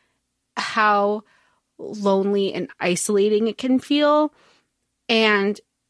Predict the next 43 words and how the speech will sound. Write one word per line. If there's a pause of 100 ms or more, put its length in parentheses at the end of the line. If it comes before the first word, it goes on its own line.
(280)
she
just,
she's
just
kind
of,
like, (600)
j-,
just
feels
like
she
can
be (200)
tossed
away (340)
all
the
time. (320)
And
it's (460)
heartbreaking. (540)
It,
it,
it's
heartbreaking.
It's
har-,
how
can
you
not
relate
to
it?
I
mean, (180)
great
for
the
people
who
can't,